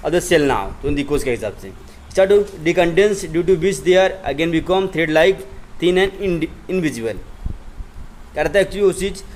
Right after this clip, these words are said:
स्टार्ट decondense, decondense होता है कि उसके अंदर due to which they again वापस, एक्चुअली उसमें क्या होता है, वापस से thread like और thin, वो चीज़ इनविजिबल होता है, मतलब वो चीज़ आपको दिखाई नहीं देता।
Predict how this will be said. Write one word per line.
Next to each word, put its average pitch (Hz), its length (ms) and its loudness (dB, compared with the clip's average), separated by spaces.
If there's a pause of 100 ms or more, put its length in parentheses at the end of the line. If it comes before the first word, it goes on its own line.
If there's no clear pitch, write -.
(180)
स्टार्ट 208 420 4
decondense, 147 600 0 (180)
decondense 196 540 0
होता 131 220 0
है 127 80 0
कि 156 100 -6
उसके 165 140 -4
अंदर 185 160 0
due 165 180 -2
to 202 120 0 (340)
which 165 200 -2
they 202 120 6 (880)
again 165 340 4 (440)
वापस, 156 380 2
एक्चुअली 185 180 -6
उसमें 185 180 -4
क्या 214 100 4
होता 196 180 2
है, 196 100 -4 (220)
वापस 180 260 -4
से 208 100 -2
thread 170 320 -2
like 214 320 -2 (340)
और 139 60 -4
thin, 190 280 -2 (220)
वो 170 60 -8
चीज़ - 300 -6
इनविजिबल 175 400 4
होता 127 100 2
है, 131 80 -6
मतलब 196 140 0
वो 196 60 -2
चीज़ 233 120 -4
आपको 208 220 0
दिखाई 156 240 2
नहीं 127 120 -2
देता। 104 340 -6